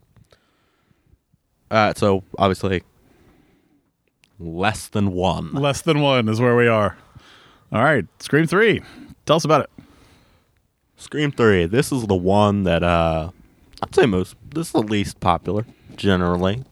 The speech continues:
Speaker 2: Yeah, Kevin Williamson did not write this one, right?
Speaker 1: That is correct, but Wes Craven did direct it.
Speaker 2: Okay.
Speaker 1: While Sydney and her friends visit the Hollywood set of Stab Three, the third film based on the Woodsboro murders, another ghost face killer rises to terrorize them.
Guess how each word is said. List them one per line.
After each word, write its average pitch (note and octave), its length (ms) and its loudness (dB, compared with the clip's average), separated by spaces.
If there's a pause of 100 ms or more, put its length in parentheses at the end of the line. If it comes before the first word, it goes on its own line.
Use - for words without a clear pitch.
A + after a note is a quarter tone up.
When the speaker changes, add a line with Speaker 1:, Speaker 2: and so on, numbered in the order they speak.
Speaker 2:
Yeah, A#2+ 140 -4
Kevin E3+ 260 -2
Williamson C#3 540 0
did C3+ 160 -2
not A#2+ 180 0
write F#2+ 180 0
this E2+ 200 -8
one, E2+ 100 -10
right? G2+ 180 -6 (1300)
Speaker 1:
That F#2+ 400 2 (380)
is F#2 300 -2
correct, E2 680 -4
but F2 100 -6
Wes G2 220 -2
Craven G2+ 400 0
did F2 220 -6
direct E2+ 400 -4
it. - 80 -10 (300)
Speaker 2:
Okay. F#2+ 240 0 (2750)
Speaker 1:
While A2+ 200 4
Sydney D3+ 440 0
and A2+ 80 0
her F#2+ 100 2
friends B2 500 -2
visit A2+ 280 -4
the F#2 100 -2
Hollywood A2 520 2
set G#2 260 0
of F#2 80 -4
Stab G2+ 380 2
Three, A2 440 -2
the B2+ 180 -10
third F#2+ 260 0
film F#2+ 240 0
based F#2+ 260 -2
on F#2 60 -4
the E2+ 60 -2
Woodsboro F#2 440 -2
murders, G#2+ 460 -2
another A2+ 300 -2
ghost - 340 -4
face G2+ 240 -2
killer G#2 380 -2
rises A2 500 0
to F#2+ 100 -12
terrorize F2 640 0
them. - 220 -10